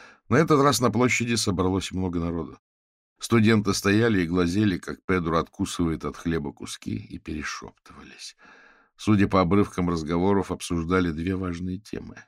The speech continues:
кого сожрал главный ментор и насколько безопасно применять к нему положенные наказанием санкции. Наконец дежурный Бештафера ушел, и гомон в толпе усилился. "Ментор,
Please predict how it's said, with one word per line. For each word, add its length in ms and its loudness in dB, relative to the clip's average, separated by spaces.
кого 320 2
сожрал 600 -2
главный 440 -6
ментор 460 -6
и 100 4
насколько 460 2
безопасно 720 0
применять 540 -2
к 100 -18
нему 240 -2
положенные 600 -2
наказанием 640 -6
санкции. 560 -12
Наконец 400 2
дежурный 560 4
Бештафера 560 -2
ушел, 380 -6
и 100 -10
гомон 400 -6
в 80 -20
толпе 320 -6
усилился. 880 -8
"Ментор, 460 2